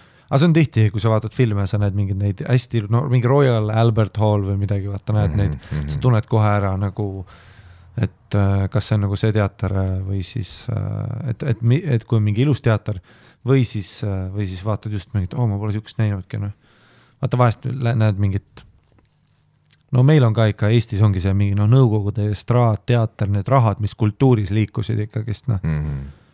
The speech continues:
Speaker 1: Noh, ja, ja es-, enamustel ei olnud kartulit ja kõik nälgisid, on ju, aga noh, need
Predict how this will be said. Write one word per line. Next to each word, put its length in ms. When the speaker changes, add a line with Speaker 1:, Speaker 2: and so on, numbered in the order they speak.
Speaker 1:
Noh, 160
ja, 220
ja 100
es-, 180
enamustel 540
ei 40
olnud 160
kartulit 520
ja 100
kõik 300
nälgisid, 500
on 120
ju, 100
aga 160
noh, 220
need 160